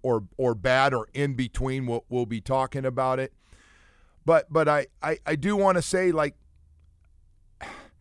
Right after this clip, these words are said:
somebody else said to me, you know, we, we had these conversations, and all the other, all the old guys like to talk at night, and they don't have anybody to talk, and they pick the phone up, and you got a minute.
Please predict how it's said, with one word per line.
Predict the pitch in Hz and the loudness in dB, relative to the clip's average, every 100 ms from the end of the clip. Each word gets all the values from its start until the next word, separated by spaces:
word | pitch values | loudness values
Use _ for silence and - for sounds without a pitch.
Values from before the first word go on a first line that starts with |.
| _ _ _ | _ _ _
somebody | 180 185 185 | 0 4 6
else | 208 208 | 6 4
said | 190 160 | 0 0
to | 151 | 0
me, | 147 147 135 | -2 -4 -6
you | 151 | -8
know, | 160 165 | -4 -2
we, | 170 190 | -2 -2
we | 160 160 | 0 2
had | 160 160 | 2 2
these | 147 - | -2 0
conversations, | 151 139 123 - 117 98 95 90 | 2 2 -2 -4 -4 -6 -12 -14
and | 107 101 98 - | -12 -12 -12 -12
all | 107 127 | -4 -2
the | 117 113 - | -2 -4 -6
other, | 123 120 92 _ _ | -4 -4 -6 _ _
all | 120 123 | -6 -2
the | 120 | 0
old | 120 120 | 0 0
guys | 120 110 | 0 0
like | 117 113 | -4 -6
to | 107 | -8
talk | - 113 - | -6 -6 -8
at | 110 | -10
night, | 104 113 113 | -6 -4 -6
and | 107 | -6
they | |
don't | 107 | -4
have | 117 | -2
anybody | 117 113 110 | -2 -2 -4
to | 98 | -6
talk, | 113 113 110 | -4 -4 -4
and | 95 | -10
they | |
pick | 90 120 104 | -6 -6 -6
the | 92 | -12
phone | - 113 110 | -6 -6 -4
up, | 101 98 | -6 -8
and | 92 | -10
you | 85 | -12
got | 87 113 | -4 -2
a | 113 | -2
minute. | 113 110 120 | -6 -8 -8